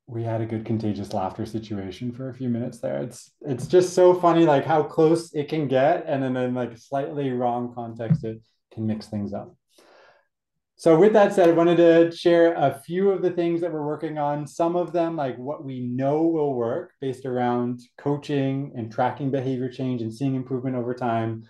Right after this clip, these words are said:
Some of the systems that you can put in place when you've identified where your team needs the most help around deal coaching. For example, showing up prepared, using stories, digesting complex information like ten Ks or ten Qs. So you show up like an expert,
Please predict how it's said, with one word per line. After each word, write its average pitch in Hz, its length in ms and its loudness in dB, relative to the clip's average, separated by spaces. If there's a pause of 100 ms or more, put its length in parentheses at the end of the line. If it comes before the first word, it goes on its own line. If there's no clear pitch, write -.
(200)
Some 170 280 2
of 170 120 4
the 160 240 6
systems 165 720 -2
that 143 80 -6
you 131 120 -8
can 135 140 -6
put 139 160 -6
in 127 100 -4
place 151 380 0
when 139 140 -2
you've 127 160 -4
identified 123 1000 -4 (220)
where 131 160 0
your 123 160 2
team 131 560 -6
needs 127 220 -6
the 120 80 -4
most 113 280 -2
help 151 460 -4
around 110 520 -2
deal 113 200 -2
coaching. 135 480 -6
For 143 100 -4
example, 110 580 -4 (200)
showing 151 440 2
up 147 100 2
prepared, 131 640 -4
using 143 320 -2
stories, 135 840 -4 (140)
digesting 127 680 0
complex 135 460 -6
information 123 580 -6
like 110 220 -4
ten 123 200 -4
Ks 127 300 -4
or 117 60 -8
ten 120 240 -6
Qs. 120 320 -2 (320)
So - 140 -6
you 117 120 -2
show 131 300 2
up 135 160 2
like 135 160 0
an 131 100 -6
expert, 196 680 -2